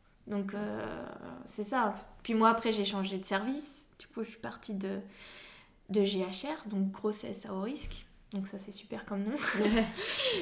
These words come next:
Euh, de ser-, de ce service-là, ce que j'adorais, parce que ça faisait quinze jours que j'y étais, donc j'y suis restée trois jours de plus après la grossesse.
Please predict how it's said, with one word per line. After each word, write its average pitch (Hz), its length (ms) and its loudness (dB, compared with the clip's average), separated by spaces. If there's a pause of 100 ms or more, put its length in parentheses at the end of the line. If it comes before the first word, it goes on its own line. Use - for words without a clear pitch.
(140)
Euh, 233 280 10
de 220 260 8
ser-, 214 300 8
de 214 120 6
ce 220 140 2
service-là, 220 480 4
ce 240 40 -2
que 220 120 0
j'adorais, 190 420 4
parce 262 140 -4
que - 80 -10
ça 208 80 -4
faisait 190 140 0
quinze 196 240 2
jours 196 200 2
que 196 140 4
j'y 190 180 0
étais, 247 300 2
donc 220 160 -2
j'y 208 100 -8
suis - 160 -6
restée 202 420 -4
trois - 200 -2
jours 196 160 -2
de 196 100 0
plus 196 240 -6
après 208 220 -4
la 190 100 -4
grossesse. 196 400 -8